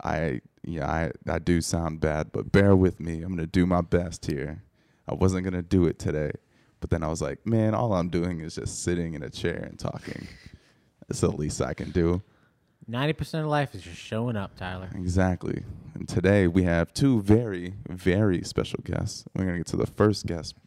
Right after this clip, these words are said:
Speaker 1: right here. His name is Randy Edwards.
Speaker 2: Hi, Tyler. How you doing?
Speaker 1: I'm, I've been better. I've been better. I appreciate you coming down today.
Speaker 2: Of course. I heard the intro, and, uh, yeah, I'm, I'm, I'm proud of you for,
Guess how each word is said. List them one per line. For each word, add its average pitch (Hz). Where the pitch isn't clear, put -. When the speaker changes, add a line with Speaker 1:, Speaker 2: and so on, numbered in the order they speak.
Speaker 1:
right 82
here. 80
His 90
name 90
is 80
Randy 92
Edwards. 85
Speaker 2:
Hi, 135
Tyler. 107
How 110
you 110
doing? 101
Speaker 1:
I'm, 104
I've 113
been 120
better. 90
I've 95
been 92
better. 85
I 90
appreciate 90
you 80
coming 80
down 82
today. 82
Speaker 2:
Of 123
course. 131
I 110
heard 127
the 110
intro, 107
and, 95
uh, 92
yeah, 101
I'm, 104
I'm, 101
I'm 104
proud 110
of 113
you 101
for, 98